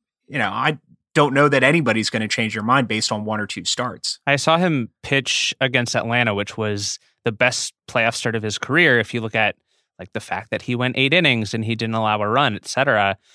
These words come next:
Speaker 2: But after that game, I wrote about how he succeeded in a very different way. Kershaw this year had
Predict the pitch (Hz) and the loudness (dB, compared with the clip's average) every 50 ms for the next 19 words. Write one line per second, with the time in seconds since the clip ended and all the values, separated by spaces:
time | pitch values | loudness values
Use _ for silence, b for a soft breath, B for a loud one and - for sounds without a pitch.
0 | b b b b b b _ - 131 123 117 123 123 139 139 - 151 131 120 113 | b b b b b b _ 2 2 2 4 2 0 0 0 0 0 0 0 0
1 | - - 175 202 185 139 120 120 123 151 165 143 117 113 107 107 - - - - | 2 2 2 2 4 4 4 4 4 4 2 2 2 2 2 2 2 -2 -2 2
2 | 117 110 107 107 107 107 107 - - - - 139 120 - 131 - - - 165 165 | 2 4 4 4 2 0 -2 -4 -6 -4 -4 -4 -2 -4 -4 -4 -4 -4 -2 0
3 | 156 127 127 117 113 101 120 117 120 117 104 117 107 - 104 - - 110 127 131 | 0 0 0 -2 -2 0 0 0 0 0 -2 -4 -6 -6 -8 -8 -2 0 2 2
4 | 113 98 95 - - - 143 135 - - 139 120 113 110 98 107 113 123 - - | 2 2 0 -2 -4 -2 -2 -2 0 2 2 2 2 2 0 -2 -4 -4 -6 -4
5 | - 131 120 110 - 113 110 104 104 101 | -4 -2 -2 0 0 0 0 0 -2 -4